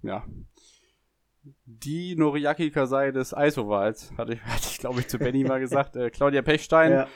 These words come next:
Speaker 1: mit zwei Top-Ten-Ergebnissen bei der Eisschn-, Eisschnelllauf W M, obwohl sie sich zwischenzeitlich mit Verletzungssorgen rumgeplagt hat. Was die in ihrem Alter noch, äh, abliefert, das ist, äh, der reinste Wahnsinn.
Speaker 2: Wahnsinn.
Speaker 1: Und, ja,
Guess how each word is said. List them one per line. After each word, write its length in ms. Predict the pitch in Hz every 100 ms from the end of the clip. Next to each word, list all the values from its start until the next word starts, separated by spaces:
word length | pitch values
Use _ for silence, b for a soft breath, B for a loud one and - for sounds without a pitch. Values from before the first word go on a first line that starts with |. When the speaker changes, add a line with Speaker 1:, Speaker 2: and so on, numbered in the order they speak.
| B B
Speaker 1:
mit 160 | 135 -
zwei 240 | 135 151
Top-Ten-Ergebnissen 1040 | - - 165 170 135 123 - 127 120 127
bei 120 | 123 123
der 140 | 120
Eisschn-, 340 | 123 - 127
Eisschnelllauf 600 | 107 120 - 131 131 131
W 80 | 131
M, 200 | 107 131
obwohl 360 | 117 - 135 147
sie 100 | 151
sich 240 | 131 127
zwischenzeitlich 760 | - 139 143 123 127 127 123 -
mit 140 | 120
Verletzungssorgen 920 | 117 113 127 151 143 - 139 143 143
rumgeplagt 680 | 139 151 151 - 147 143 -
hat. 220 | 147 - B B B B B B B B -
Was 180 | 120 120
die 180 | 143 139
in 100 | 120
ihrem 180 | 131
Alter 340 | 110 123 143 127
noch, 240 | 120 78
äh, 40 | 92
abliefert, 920 | 123 113 95 127 - 143 123 120 113
das 160 | 107
ist, 280 | 113 104 -
äh, 300 | 104 107 98 92 -
der 340 | 104 98 98 - -
reinste 420 | 101 104 - 101
Wahnsinn. 400 | 95 92 110 110
Speaker 2:
Wahnsinn. 380 | 107 104 104 107
Speaker 1:
Und, 60 | 107
ja, 200 | 110